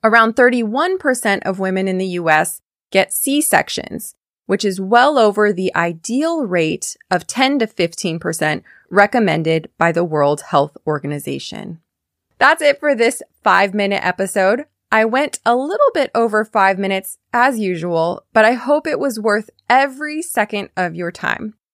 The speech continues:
Now, as a reminder, five-minute English episodes are more challenging than normal episodes because they're jam-packed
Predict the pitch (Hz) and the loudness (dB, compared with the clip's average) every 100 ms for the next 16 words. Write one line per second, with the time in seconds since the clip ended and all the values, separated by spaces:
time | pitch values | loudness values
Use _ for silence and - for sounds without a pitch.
0 | _ _ _ _ 202 202 277 359 392 240 | _ _ _ _ 2 2 4 2 2 2
1 | 180 185 185 190 - - 226 240 277 262 | 0 0 0 0 -4 2 4 4 2 -2
2 | 254 - 190 185 196 - - 175 180 180 | -4 -4 -6 -4 -4 -2 -4 -2 -4 0
3 | 170 170 - 185 185 180 196 190 233 302 | 0 -2 0 4 4 4 0 -4 -2 -2
4 | 392 - 269 247 214 220 214 214 202 196 | -2 -6 -2 2 2 2 0 -2 -2 -4
5 | 190 190 214 294 311 254 - 175 180 - | -4 -4 0 2 2 2 2 0 -2 -2
6 | 165 160 170 - _ _ - 254 - 262 | 0 0 -2 -8 _ _ -8 -6 -2 2
7 | 269 277 233 - 190 220 214 214 214 190 | 4 4 2 -6 -2 2 4 4 2 -2
8 | 180 233 240 277 311 - 226 185 190 - | -4 -2 -2 -4 -4 -2 2 4 2 -4